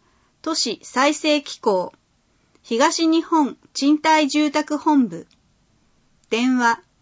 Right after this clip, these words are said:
零一二零四一一三六三。一定の所得額のある世帯向けの賃貸住宅です。高齢者向け、単身者向けの住宅もあります。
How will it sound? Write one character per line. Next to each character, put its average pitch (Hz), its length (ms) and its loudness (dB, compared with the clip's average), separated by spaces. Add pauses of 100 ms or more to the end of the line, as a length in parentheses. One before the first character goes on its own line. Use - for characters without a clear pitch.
(300)
零 320 320 2
一 320 240 -2
二 214 260 -6
零 196 320 -4 (220)
四 302 340 2
一 240 380 -6
一 180 420 -12 (280)
三 311 380 4
六 320 220 -2
三。 185 400 -8 (2500)
一 214 160 -10 (100)
定 339 200 2
の 339 120 2
所 339 160 -6
得 349 240 -4
額 294 280 0
の 202 180 -6
あ 214 100 -4
る 190 80 -8
世 190 260 -12
帯 247 200 0
向 247 140 0
け 240 140 -2
の 226 260 -8
賃 269 260 -2
貸 294 260 0
住 294 200 -2
宅 214 240 -10
で 165 160 -10
す。 - 200 -20 (1040)
高 311 240 2
齢 330 220 -2
者 302 160 0
向 285 160 2
け、 262 260 -6 (300)
単 285 280 2
身 339 200 2
者 339 140 0
向 311 120 2
け 320 140 -2
の 302 140 4
住 277 200 -2
宅 277 260 -4
も 254 120 2
あ 247 100 0
り 240 120 -4
ま 233 180 -6
す。 - 200 -20